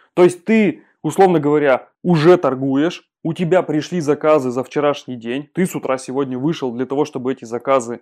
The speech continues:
собрать и отправить, отвезти в пункт приёма, да? Ты заходишь для того, чтобы собрать эти заказы, а тебе вылетает: «Подпиши новую оферту».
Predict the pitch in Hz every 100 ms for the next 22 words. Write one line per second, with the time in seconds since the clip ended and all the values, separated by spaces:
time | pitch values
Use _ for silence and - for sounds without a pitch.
0 | _ - 117 139 151 143 113 - 135 135
1 | 123 120 131 - 147 131 - 160 - 131
2 | 123 165 262 175 120 180 - _ _ _
3 | - 160 139 180 156 123 127 139 143 -
4 | 127 - 147 139 139 123 131 123 131 214
5 | 214 147 123 143 156 143 127 127 - 135
6 | 143 - 180 143 131 117 - 117 - 107